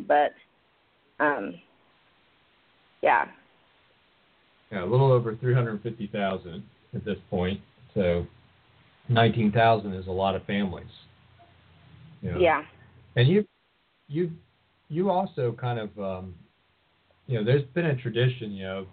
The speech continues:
Speaker 2: I didn't grow up in, in Lane County. I grew up on the East Coast.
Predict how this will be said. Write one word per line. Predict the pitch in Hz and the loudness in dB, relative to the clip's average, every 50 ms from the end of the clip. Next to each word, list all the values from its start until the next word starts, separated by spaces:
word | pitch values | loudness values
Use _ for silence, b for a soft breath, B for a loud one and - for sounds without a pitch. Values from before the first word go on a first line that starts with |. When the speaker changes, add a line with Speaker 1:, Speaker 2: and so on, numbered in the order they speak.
| - - - - - - - - | -18 -20 -20 -20 -20 -20 -8 -4
Speaker 2:
I | 131 151 | 0 2
didn't | 175 175 151 131 | 2 2 0 0
grow | 120 117 110 113 113 117 | -2 -2 0 2 2 2
up | 110 - | 0 -2
in, | - 98 95 95 - - | -6 -8 -8 -10 -12 -12
in | 117 98 | -12 -10
Lane | 95 95 95 95 92 90 - | -8 -8 -8 -8 -8 -10 -8
County. | 101 92 95 92 92 | -8 -6 -6 -4 -6
I | 92 | -6
grew | 95 104 101 104 | -4 0 0 0
up | 98 - 107 | 0 0 -2
on | 98 95 | -4 -4
the | 95 | -4
East | - 107 104 98 - - - | -4 -2 -4 -4 -4 -2 -2
Coast. | 110 98 90 87 87 | 0 2 2 0 -2